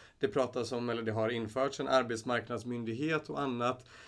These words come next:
som syftar till att ha en europeisk arbetsmarknadspolitik. Eh, det här vänder vi oss emot därför att det här riskerar att omkullkasta hela den svenska modellen. Alltså, om man inför man minimilöner på E U-nivå, nej, men då kan vi inte ha kollektivavtalsenliga löner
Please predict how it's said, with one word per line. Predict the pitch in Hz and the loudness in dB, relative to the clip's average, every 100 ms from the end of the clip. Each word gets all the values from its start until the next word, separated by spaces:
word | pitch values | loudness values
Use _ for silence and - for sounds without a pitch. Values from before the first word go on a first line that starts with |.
| - | -8
som | - 165 151 | 2 4 4
syftar | 156 151 - 165 | 2 0 4 4
till | 165 135 117 | 6 2 2
att | 117 | 0
ha | 120 110 | 0 0
en | |
europeisk | 117 110 110 110 - | 0 0 0 -2 0
arbetsmarknadspolitik. | 131 113 110 117 110 110 110 - - 117 113 - - 127 - | 0 0 -2 -2 -4 -4 -8 -8 -6 -6 0 0 0 -6 -10
Eh, | - 113 107 110 - - - - | -6 -2 -2 -2 -8 -20 -20 -2
det | 127 | 0
här | 135 139 | 4 4
vänder | 143 131 151 | 4 2 2
vi | 135 | 2
oss | 107 104 | 2 0
emot | 117 107 | -4 -2
därför | 120 113 | -2 -2
att | 117 | 0
det | |
här | 120 | 2
riskerar | 123 127 135 113 | 2 2 2 4
att | 110 | 2
omkullkasta | 117 107 143 113 110 151 - | -2 -2 0 0 -2 -4 -2
hela | 135 131 110 | 0 2 0
den | 110 | -2
svenska | 113 113 - | -4 -6 -6
modellen. | 117 113 160 135 110 135 127 | -4 2 4 4 0 -4 -4
Alltså, | 117 123 | -4 -2
om | |
man | 127 | 0
inför | 127 110 147 | 0 0 0
man | 165 170 | 0 2
minimilöner | 165 123 120 117 117 113 | 4 4 2 2 2 0
på | 110 127 | -2 0
E | 123 | 2
U-nivå, | 110 110 127 160 | 2 2 0 2
nej, | 156 | 2
men | 143 | 2
då | 127 113 - - | 0 -4 -18 -12
kan | - 156 | -2 0
vi | 156 | 0
inte | 139 | 0
ha | 117 | -2
kollektivavtalsenliga | 113 113 110 117 117 110 120 117 110 110 - 123 120 135 139 147 | 0 -2 0 -2 0 -2 -2 -2 -2 -6 -6 -4 0 0 2 2
löner | 143 123 120 120 | 2 0 0 -2